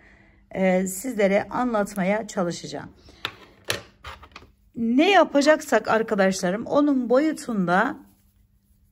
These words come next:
şu şekilde zincirler çekmemiz gerekiyor ilk etapta.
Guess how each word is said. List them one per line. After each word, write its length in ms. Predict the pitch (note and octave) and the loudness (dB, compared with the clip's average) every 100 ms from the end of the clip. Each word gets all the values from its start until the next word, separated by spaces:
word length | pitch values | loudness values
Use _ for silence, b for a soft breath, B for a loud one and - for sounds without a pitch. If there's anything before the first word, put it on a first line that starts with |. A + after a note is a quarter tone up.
| - - - | -20 -20 -18
şu 160 | - | -12
şekilde 600 | - D#4+ G3+ A3+ F#3+ F#3+ | -4 -2 -2 -4 2 2
zincirler 800 | G3+ A3+ C#4 B3+ G3+ F#3 E3+ G3+ | 2 2 2 4 2 2 2 0
çekmemiz 640 | - C#4 C4+ G#3+ G#3 B3 F#3 | -2 -4 -2 -4 0 -2 0
gerekiyor 600 | G#3 G3 F#3+ G3 G#3 B3 | 2 2 0 -2 0 -2
ilk 280 | - G#3+ G3 | -2 -4 -2
etapta. 680 | F#3 F3+ D3+ - F3 B3 | -4 -2 -4 -2 -2 -2